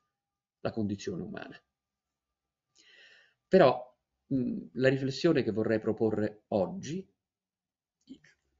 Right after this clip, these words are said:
la parte più significativa della riflessione che vorrei proporre oggi riguarda il lavoro che, per esempio,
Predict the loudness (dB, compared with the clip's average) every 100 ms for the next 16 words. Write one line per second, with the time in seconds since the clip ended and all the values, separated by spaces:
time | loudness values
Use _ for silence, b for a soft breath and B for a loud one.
0 | _ -20 -20 -4 2 4 2 -6 -10 -8
1 | -12 -8 -6 -6 -6 -2 0 2 0 -4
2 | -8 -12 -12 -6 -4 -4 -4 -6 -6 -4
3 | -6 -6 -6 -6 -6 -6 -8 -4 0 4
4 | 2 2 -4 -8 -6 -2 2 2 2 -4
5 | -8 _ -2 -2 -4 -6 -14